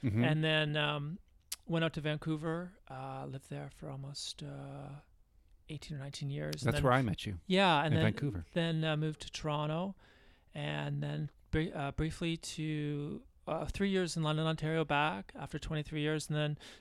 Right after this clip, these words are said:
Speaker 2: to v-, L A for four months, and then moved to New York for
Speaker 1: Yeah.
Speaker 2: almost four years.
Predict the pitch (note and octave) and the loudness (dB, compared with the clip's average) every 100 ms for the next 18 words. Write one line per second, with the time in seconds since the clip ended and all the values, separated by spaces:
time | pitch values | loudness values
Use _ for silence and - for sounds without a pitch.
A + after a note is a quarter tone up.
0 | - - D3+ D3+ D3+ D3 D3 C3+ - G3+ | -10 -2 2 4 4 4 0 -4 -10 0
1 | D3+ D3+ D3+ E3 F3+ F#3 - - - E3+ | 2 4 6 4 2 -4 -12 -16 -12 -4
2 | E3 D#3+ D#3+ E3 F3 - D#3+ D#3 D#3 D3+ | 2 4 4 4 2 -2 -2 2 2 2
3 | D#3 D#3 - D3 D3+ D3+ D#3 E3 - - | 0 -4 -6 -6 -4 -4 -4 -8 -14 -12
4 | D3 D3 C3 C3 D3+ - D#3 D#3 D#3+ D#3 | -8 -4 -2 -2 -4 -8 -8 -6 -6 -10